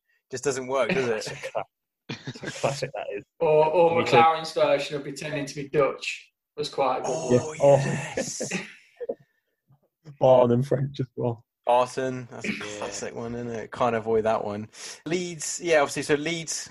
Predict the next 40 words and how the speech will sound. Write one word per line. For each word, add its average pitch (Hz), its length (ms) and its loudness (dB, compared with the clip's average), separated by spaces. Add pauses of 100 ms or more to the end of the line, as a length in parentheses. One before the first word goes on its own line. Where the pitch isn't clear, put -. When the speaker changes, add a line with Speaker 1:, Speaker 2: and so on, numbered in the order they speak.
(140)
Speaker 1:
I 147 100 -10
don't, 175 140 -2
I 156 60 -2
don't 208 80 -2
know 233 100 4
how 175 140 0
you 156 140 2
lot 120 200 2
feel 117 240 2
about 98 220 2
them. 110 180 -4 (240)
I 214 60 -4
think 247 140 -4
they're 113 100 0
gonna, 98 200 -2 (140)
I - 40 -8
mean, 110 120 -6
to - 100 -8
state 123 180 0
the 113 80 2
obvious, 104 300 0
I 117 40 -6
think 104 120 -8
they're 107 100 -8
gonna 104 140 -6
stay 110 260 0
up 110 220 0 (120)
this 107 160 -8
season 104 260 -8
in 104 80 -2
the 104 60 -4
Prem. 107 400 -4 (400)
I - 80 -4
think 175 200 -4
they 175 120 0
do 160 200 0
well 156 280 6
to 156 140 -8
sort 143 280 0
of - 140 -18